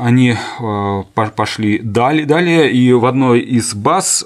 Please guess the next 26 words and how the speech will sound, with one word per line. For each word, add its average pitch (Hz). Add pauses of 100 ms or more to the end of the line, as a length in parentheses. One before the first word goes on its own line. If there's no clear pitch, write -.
э, 80
м, 82 (1500)
э, 92
и, 101
и, 101
и 110
великого, 101
э, 95
войска 104
Великого 101
кня-, 107
княжества 98
Литовского 139
под - (720)
Ключищами, 127 (240)
м, 98
э, 87 (880)
атаковали 107
отряд, 107 (520)
под, 98
э, - (400)
который 101
возглавля-, 98
возглавлял 98
какой-то 98
пан 98